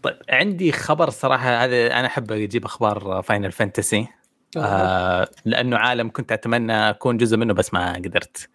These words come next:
Speaker 1: ولا أقدر. اللي هو من قوة الضغط على سيرفرات فاينل فانتسي، كان عندهم، ألغوا التخفيضات، ما يخفضون ولا شيء. ما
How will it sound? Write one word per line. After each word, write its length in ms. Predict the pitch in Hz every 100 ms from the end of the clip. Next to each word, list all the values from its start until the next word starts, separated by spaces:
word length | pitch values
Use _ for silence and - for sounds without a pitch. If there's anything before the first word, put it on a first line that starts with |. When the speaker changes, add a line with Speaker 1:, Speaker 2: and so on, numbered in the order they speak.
| - - -
Speaker 1:
ولا 180 | 113 92
أقدر. 320 | 85 - - - - - - -
اللي 240 | 107 110
هو 460 | - 165 170 117 110
من 260 | 104 104 104
قوة 460 | 147 196 - 185 -
الضغط 560 | 165 160 143 185 120 - _ _ _
على 580 | 113 107 113 104 101 104
سيرفرات 560 | - 123 107 123 131 139
فاينل 300 | - 135 120
فانتسي، 600 | - 127 123 123 139 156 156 _ _ _ -
كان 180 | 127
عندهم، 520 | 120 131 123 123 113 104
ألغوا 400 | 101 - 143 123
التخفيضات، 640 | - 135 120 104 117 -
ما 80 | 127
يخفضون 440 | - 131 110 104
ولا 160 | 98 92
شيء. 280 | - 95 98
ما 440 | 104 92 92 -